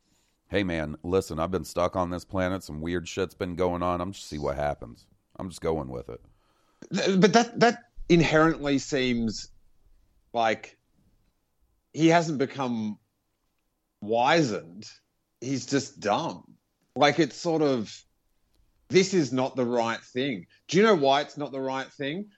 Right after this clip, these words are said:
Speaker 2: Because half the people didn't make it back. Like, do you know what I mean? So
Speaker 1: Yeah.
Speaker 2: it's like your decisions were not, like, the whole playing it out. And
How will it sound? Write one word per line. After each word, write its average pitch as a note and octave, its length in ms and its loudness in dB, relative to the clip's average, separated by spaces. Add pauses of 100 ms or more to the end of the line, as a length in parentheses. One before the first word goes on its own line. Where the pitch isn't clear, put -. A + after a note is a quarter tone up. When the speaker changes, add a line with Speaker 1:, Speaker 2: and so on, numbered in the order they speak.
Speaker 2:
Because D3 260 0
half E3+ 340 -4
the E3 100 0
people C3 400 0
didn't G#2 300 2
make G2+ 240 0
it F#2 140 -2
back. - 480 -6 (300)
Like, C3+ 200 8
do E3 100 8
you E3+ 80 10
know D#3+ 60 4
what C3 100 0
I B2 120 2
mean? F3+ 100 -2
So - 140 4
Speaker 1:
Yeah. - 240 4
Speaker 2:
it's D#3 180 -4
like D#3+ 240 2 (280)
your E3+ 200 4
decisions E3+ 640 0
were C3+ 220 4
not, B2+ 380 -2 (1160)
like, C3+ 180 6
the D#3 120 8
whole E3 360 6
playing C#3+ 420 4
it B2 100 6
out. B2 300 6
And D3+ 200 4